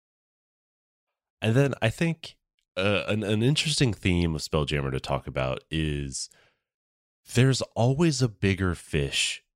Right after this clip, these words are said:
in what I guess will become the Astral Sea,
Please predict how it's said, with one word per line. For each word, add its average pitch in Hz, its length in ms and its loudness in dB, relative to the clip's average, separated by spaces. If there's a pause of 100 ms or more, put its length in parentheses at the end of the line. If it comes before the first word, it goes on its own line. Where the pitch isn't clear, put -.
(120)
in 76 540 -2 (1400)
what 90 340 2
I 87 80 0
guess 85 320 -2
will 82 140 0
become 76 360 -2
the 69 100 0
Astral - 320 -4
Sea, - 300 -12